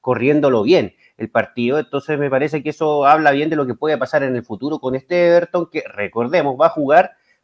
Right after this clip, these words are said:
por clasificar a la fase de grupo con el ganador del partido de hoy entre Estudiantes y, y Audax Italiano. Así que al menos ya tenemos medio chileno, eh, más en la, en la fase de grupo y ya clasificado a la Copa Sudamericana. Me parece que, eh, es muy importante el resultado porque a veces,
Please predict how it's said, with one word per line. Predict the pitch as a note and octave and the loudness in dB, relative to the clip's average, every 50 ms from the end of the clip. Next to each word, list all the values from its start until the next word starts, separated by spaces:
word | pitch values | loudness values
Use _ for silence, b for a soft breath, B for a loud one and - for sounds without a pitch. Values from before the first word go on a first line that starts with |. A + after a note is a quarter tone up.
| _ | _
por | _ C3+ B2+ - | _ -8 -4 -4
clasificar | C3+ A2+ B2 A#2 C3 D3+ | -4 -2 0 2 4 4
a | E3+ | 6
la | E3+ D#3+ | 4 4
fase | E3 E3 - | 2 0 -2
de | F3 F3 | -4 -2
grupo | F3+ F3 E3+ F3 F#3 - | -2 -2 -2 -4 -6 -8
con | - - B2+ B2 | -8 -8 -8 -6
el | B2 A#2+ | -6 -4
ganador | A#2 B2 B2 A#2+ A#2 A#2+ C#3+ F3 G3+ | -2 -2 -2 -2 -2 -2 -2 -2 -4
del | G3+ F#3+ | -4 -2
partido | - F#3 F3+ - F#3+ F#3 F#3 | -4 -4 -4 -4 -4 -4 -2
de | F3+ | -2
hoy | F3+ F#3 F#3 | -2 -2 -2
entre | F3+ F3+ - - F3+ E3+ E3+ E3+ - | -4 -6 -8 -8 -8 -6 -6 -6 -6
Estudiantes | D#3+ - _ - D#3 D3+ D#3 F3 F3 F3 - F3+ - - | -8 -10 _ -8 -4 -2 -2 -2 -2 -4 -8 -10 -10 -10
y, | F3 E3 D#3+ D#3 D#3 D3+ C3+ | -12 -10 -10 -10 -12 -12 -12
y | C3 C3 C3+ B2+ B2 B2 | -12 -10 -8 -6 -4 -2
Audax | C3 D#3 D#3 D3+ D3+ | -2 0 -2 -4 -4
Italiano. | D#3 - D#3 F#3 F3+ D#3 A2 - b b b b b b b b b | -4 -2 0 2 2 0 0 -6 b b b b b b b b b
Así | - - D#3+ D3 | -12 -10 -8 -4
que | D3 D#3+ D3+ - - - | -2 -2 -2 -2 -2 -2
al | B2 B2+ C3+ | -2 -2 0
menos | E3+ F#4+ F4+ D#3+ | -2 -2 -2 -2
ya | D3+ D#3+ | -2 -2
tenemos | D3+ D3+ D#3+ D#3+ D#3+ D#3 B2+ - _ _ _ _ _ _ | -2 -2 0 0 0 -2 -4 -6 _ _ _ _ _ _
medio | - G#2 A#2 D#3 G3 G#3+ G#3+ G#3 G3+ | -6 -4 0 0 2 2 2 0 -2
chileno, | G3 - F3 E3 E3+ G3 F3 C3 G#2 E2+ - _ _ _ | -2 -4 -4 -2 0 0 0 0 -2 -6 -8 _ _ _
eh, | - A#2+ A#2+ A#2+ A#2 A#2 G#2 | -6 -4 -2 -2 -2 -2 -2
más | A2+ B2+ D3 D#3+ D3+ - C#3 | 0 0 2 0 0 -2 -4
en | C#3 C3 | -4 0
la, | C3 B2 A#2+ - | 2 2 2 2
en | - B2+ B2+ B2+ | 0 -2 0 0
la | B2 A#2+ | 0 0
fase | - C#3+ C3+ C3+ D3 | 0 -2 -2 -2 -2
de | C#3+ C3+ B2+ | -4 -2 -2
grupo | B2+ C#3+ E3 F3 F#3 F3+ D#3+ | -2 -4 -2 -2 -2 -2 -2
y | C#3+ C3 B2+ A#2+ A2 | -4 -4 -6 -4 -4
ya | A2+ C3 B2+ | -4 -4 -4
clasificado | C3 B2 - B2+ A#2 G#2+ C3 C3 | -4 -8 -8 -8 -6 -2 -2 0
a | C3 | 0
la | B2+ A2+ | 0 -2
Copa | - A2+ A#2 | -4 -8 -10
Sudamericana. | A2+ - A#2+ A2 G#2 G2+ B2 C3 C3+ | -8 -8 -10 -10 -8 -6 -6 -4 -4
Me | B2+ A2+ | -4 -2
parece | A2+ A#2+ B2 C#3 B2+ | -4 -4 -6 -6 -10
que, | B2+ | -10
eh, | A#2 - A#2 A#2 - - | -10 -8 -10 -12 -10 -10
es | B2 A#2 A2 | -12 -12 -8
muy | B2 D3+ E3 | -6 -4 -4
importante | F3 E3 - D3+ C3+ - D#3+ D#3 E3 | -4 -4 -6 -8 -8 -8 -8 -8 -8
el | C#3+ | -10
resultado | D#3 D3 D#3+ - F#3 F3+ | -10 -12 -2 -2 0 0
porque | D#3+ D3+ - C#3 | 0 -4 -4 -4
a | |
veces, | C3+ C#3+ - - D#3+ - | -4 -4 -4 -6 -8 -10